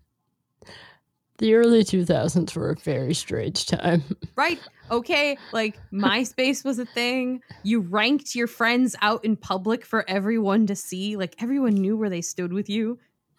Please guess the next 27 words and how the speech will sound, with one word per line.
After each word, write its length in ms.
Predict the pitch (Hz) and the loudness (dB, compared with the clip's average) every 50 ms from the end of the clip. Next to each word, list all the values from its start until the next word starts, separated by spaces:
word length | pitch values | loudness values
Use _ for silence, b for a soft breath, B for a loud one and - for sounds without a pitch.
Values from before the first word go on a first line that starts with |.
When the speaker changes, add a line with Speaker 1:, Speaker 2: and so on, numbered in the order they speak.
| _ _ _ _ _ _ B B B B B B _ - | _ _ _ _ _ _ B B B B B B _ -2
Speaker 2:
And 100 | 190 190 | -2 -2
it 80 | 180 | -2
was 120 | 151 175 370 | -2 0 0
a 100 | 392 180 | 0 0
Speaker 1:
<laughs> 40 | |
Speaker 2:
drama 680 | 185 175 175 175 175 180 185 196 196 196 202 208 202 196 | 0 -4 -4 -2 0 0 0 0 0 0 0 -2 -2 -4
if, 360 | _ _ _ _ - 170 165 | _ _ _ _ -12 -10 -10
if 40 | 170 | -8
you, 160 | 170 160 156 | -8 -8 -8
like, 180 | 151 - - - | -4 -4 -4 -4
changed 500 | - - - 170 175 196 208 190 - - | -4 -6 -4 -2 0 0 0 -2 -2 -4
it. 280 | 190 185 190 190 - b b b b b b b b b | -4 -2 -2 -4 -6 b b b b b b b b b
I 120 | 175 170 | -4 -4
mean, 480 | 165 165 165 165 160 160 156 160 160 165 - _ _ _ _ _ _ _ - | -4 -4 -4 -6 -6 -6 -6 -6 -8 -10 -12 _ _ _ _ _ _ _ -4
you 120 | 208 226 | -4 -2
could 200 | 226 - 233 185 | -2 -2 -2 -2
wear 200 | 180 202 196 190 | -2 -2 -2 -4
trick 420 | - - - - 202 202 - - | -6 -8 -6 -4 -4 -4 -6 -8
pants 580 | - 262 240 233 247 262 247 - - - - - _ _ _ _ _ _ _ _ _ _ _ _ _ _ _ _ _ _ _ _ _ _ | -6 -4 -2 -2 -2 -2 -4 -6 -10 -12 -12 -14 _ _ _ _ _ _ _ _ _ _ _ _ _ _ _ _ _ _ _ _ _ _
in 140 | - 202 190 | -2 -2 0
public. 680 | - 190 190 220 214 226 254 277 285 311 - - - _ _ _ _ _ _ _ _ _ 190 165 B B B B B B _ _ _ _ _ _ | 0 -2 -2 -2 -2 -2 0 0 0 -2 -4 -8 -18 _ _ _ _ _ _ _ _ _ -8 -8 B B B B B B _ _ _ _ _ _
You 200 | 214 233 254 269 | -4 -2 0 0
just 160 | 202 208 202 | -2 -2 -4
do 180 | - 277 320 302 | -2 -2 0 0
that. 280 | 220 156 135 131 - _ _ _ _ _ _ _ _ _ _ _ _ _ | -2 -2 -4 -6 -10 _ _ _ _ _ _ _ _ _ _ _ _ _
And 160 | 202 208 226 | 0 2 2
I, 280 | 233 254 262 262 254 | 2 2 2 0 -2